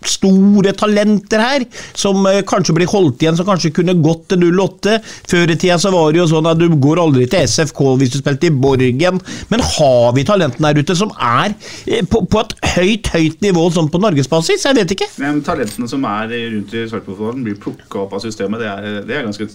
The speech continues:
Speaker 2: trygg på. Det er vel, det er vel da kanskje utføringen begynner, da, at du skal utvikle
Speaker 1: Ja,
Speaker 2: videre, ikke
Speaker 1: men,
Speaker 2: sant?
Speaker 1: men det, det jeg skal inn på er, blir det utviklet nok store fotballtalenter i alle de fotballklubbene vi har i Sarpsborg?
Speaker 2: Nei, det,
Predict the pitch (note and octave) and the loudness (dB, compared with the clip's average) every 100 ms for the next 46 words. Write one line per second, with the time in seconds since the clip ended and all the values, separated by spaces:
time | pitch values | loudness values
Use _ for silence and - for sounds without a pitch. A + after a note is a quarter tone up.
0 | - G2+ F#2 C#3 C3 - - - B2 A2+ | -12 -12 -10 -10 -10 -12 -20 -12 -6 -4
1 | B2+ - A#2+ A#2 B2 A#2+ A#2 G#2+ - - | -4 -6 -6 -4 -4 -8 -14 -18 -12 -6
2 | A#2+ F#3 G3 - _ F3 C#3 B2+ A#2 G#2 | -4 -4 -8 -14 _ -8 -6 -6 -6 -6
3 | G#2+ A2 A#2+ A2+ F3+ B2 A2+ G#2+ B2+ A#2 | -6 -6 -6 -4 -4 -6 -10 -6 -6 -2
4 | G#2+ F#3 B3 C#4+ C3 D3+ F3 G3+ G#3+ F#3 | 2 2 2 2 0 -4 -4 -2 -2 -2
5 | G3 A3+ A3+ G#3 G#3 G3 F3+ E3 A3 F#3+ | 0 2 2 2 2 4 2 2 0 0
6 | D3 A#3+ D#3+ - - - D#3 C#3+ C#3+ - | 2 0 -2 -6 -10 -4 0 2 0 -2
7 | _ F3+ F3+ D3+ E3 E3+ F3 A#3 G3 D#3 | _ 0 2 4 4 2 2 2 2 2
8 | D3+ D#3+ D3+ - F#3 G3+ D#3+ - - G3 | 2 0 -2 -2 0 2 0 -2 -2 2
9 | D#3+ D3+ D3+ C#3 D3 D3 C3+ G#3+ A3 - | 2 2 0 0 0 0 0 -2 -2 -8
10 | - F3 G3 G#3+ A#3 D#3+ D3+ F#3+ F#3 F#3 | -4 -2 -2 0 2 4 4 2 2 0
11 | C#3 C#3+ D3+ C#3+ D3+ G3 E3+ F3 G#3 G3+ | 0 0 0 2 2 2 2 0 0 -2
12 | A4 A4+ - _ _ _ - F3 F#3+ | 0 -2 -4 _ _ _ -8 -8 -6